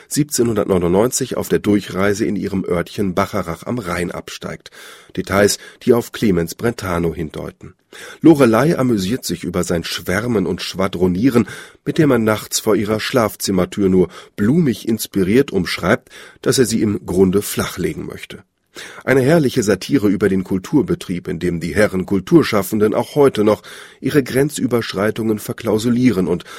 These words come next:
Frauen gerne zu Mischwesen aus Dienerin und Muse degradieren. Da hat Zaimoglu absolut recht. Doch je länger man liest, desto schiefer wirkt das Eingangsmotto,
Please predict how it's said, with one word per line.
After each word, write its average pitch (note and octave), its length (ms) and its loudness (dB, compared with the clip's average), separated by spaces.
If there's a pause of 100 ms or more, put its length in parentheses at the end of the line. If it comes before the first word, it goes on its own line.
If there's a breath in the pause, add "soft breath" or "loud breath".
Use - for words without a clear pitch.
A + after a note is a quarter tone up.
(140 loud breath)
Frauen G2 480 0
gerne F#2 380 2
zu - 160 -6
Mischwesen F2+ 680 0
aus E2 280 -8
Dienerin F2+ 480 0
und - 260 -4
Muse F2 380 -2
degradieren. - 680 -12 (760 loud breath)
Da A2+ 220 2
hat A2 140 -6
Zaimoglu B2 540 2
absolut A#2+ 640 -2
recht. - 320 -10 (360 loud breath)
Doch A#2 260 -2
je C3+ 180 4
länger D#3+ 260 2
man B2 180 0
liest, B2 380 -4
desto G#2 320 -2
schiefer G2+ 640 -4
wirkt G#2 220 0
das F2+ 220 -2
Eingangsmotto, F#2 800 -2